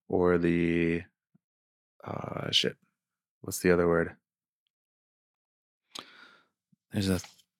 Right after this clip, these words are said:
thing in there. But anyhow, it all basically, yeah, connects to imposter syndrome and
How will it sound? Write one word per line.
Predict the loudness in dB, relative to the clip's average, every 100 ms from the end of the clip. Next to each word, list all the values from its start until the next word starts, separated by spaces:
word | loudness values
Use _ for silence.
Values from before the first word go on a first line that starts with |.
| _ _ _ _
thing | 2 4 6 4
in | 2 2
there. | 2 2 2 -4 _ _ _ _ _ _ _ _ _ _ _ _ 0
But | 4
anyhow, | 4 4 2 2
it | 4
all | 6 8
basically, | 6 4 -2 -4
yeah, | -4 -6
connects | -8 -8 -4 -2
to | 0 0 -4 _ _ _ -4
imposter | -2 6 6 6 0
syndrome | 0 -4 -4 -6 -8 -12 _ _ _ _ _ _ _ -4
and | 0 2 4 4 2